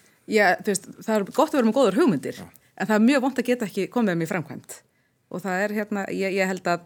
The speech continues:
Speaker 1: að oft eru Íslendingar bara upp til hópa, það ekki mjög svona bjartsýnir <laughs> svona um, um hvað sé hægt að gera, sem er frábært, kemur okkur oft langt.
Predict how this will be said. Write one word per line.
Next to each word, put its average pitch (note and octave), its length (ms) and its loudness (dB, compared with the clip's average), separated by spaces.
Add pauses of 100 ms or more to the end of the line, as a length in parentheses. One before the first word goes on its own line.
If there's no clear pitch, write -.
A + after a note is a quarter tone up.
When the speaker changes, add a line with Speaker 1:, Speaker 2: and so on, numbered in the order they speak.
(240)
Speaker 1:
að F#3 80 2
oft - 240 2
eru F#3+ 360 2 (120)
Íslendingar G3 480 2
bara G#3+ 160 0
upp G#3+ 80 -4
til G3+ 80 -2
hópa, G3 240 0
það F#3 80 -2
ekki G3 160 -2
mjög G3+ 240 4
svona F#3+ 200 0 (220)
bjartsýnir A3+ 840 4
<laughs> - 40 -2
svona F#3+ 240 2
um, G3 60 -2 (160)
um G#3 100 0
hvað A3+ 160 2
sé G#3+ 80 -4
hægt G3+ 240 0
að F3 80 -2
gera, D3+ 180 0
sem G#3+ 140 0
er G#3 80 -2
frábært, E3+ 500 -4
kemur F#3+ 280 -4
okkur E3+ 160 -6
oft - 180 -12
langt. - 320 -8